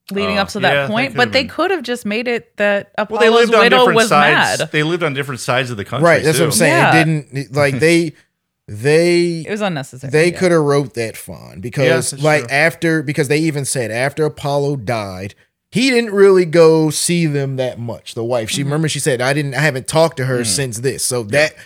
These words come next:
Speaker 3: bam, you had
Speaker 2: Right,
Speaker 3: that
Speaker 2: right.
Speaker 3: right there.
Speaker 2: Right.
Speaker 1: Mm-hmm.
Speaker 3: He did not have a relationship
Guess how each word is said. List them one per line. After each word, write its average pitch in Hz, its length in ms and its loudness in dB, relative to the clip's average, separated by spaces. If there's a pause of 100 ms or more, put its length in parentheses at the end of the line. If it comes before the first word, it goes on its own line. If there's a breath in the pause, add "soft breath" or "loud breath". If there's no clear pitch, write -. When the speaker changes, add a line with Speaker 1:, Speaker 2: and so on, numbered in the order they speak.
(120)
Speaker 3:
bam, 101 540 -2
you 139 140 -2
had 156 160 2
Speaker 2:
Right, 151 80 0
Speaker 3:
that - 160 2
Speaker 2:
right. 131 80 -4
Speaker 3:
right 151 320 0
there. 110 240 -2
Speaker 2:
Right. 95 160 -6
Speaker 1:
Mm-hmm. 180 180 -6
Speaker 3:
He 156 80 -4
did 123 160 -4
not 143 260 -2
have 147 220 0
a 160 40 -4
relationship 160 1000 -2